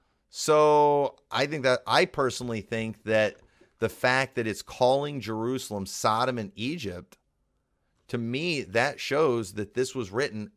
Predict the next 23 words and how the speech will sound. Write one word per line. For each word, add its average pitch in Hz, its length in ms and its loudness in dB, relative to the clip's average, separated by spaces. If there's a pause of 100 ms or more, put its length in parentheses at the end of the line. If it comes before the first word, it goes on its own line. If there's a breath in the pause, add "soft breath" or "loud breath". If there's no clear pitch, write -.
after 110 520 -8
it 98 120 -10
was 95 140 -8
destroyed. 92 540 -6 (520 soft breath)
I 123 140 0
think 185 180 -4
the 151 80 -6
temple 151 380 -6
that 120 140 -6
John 117 300 0
is 101 140 -8
measuring 117 580 -4 (260 soft breath)
is 113 160 -8
the 110 100 -6
temple 120 400 -4
in 98 120 -4
heaven. 98 600 -4 (380 soft breath)
And 120 200 -2
when 127 120 -4
he 120 160 -10 (100)
describes 127 680 0
it 123 140 -6
being 127 340 -2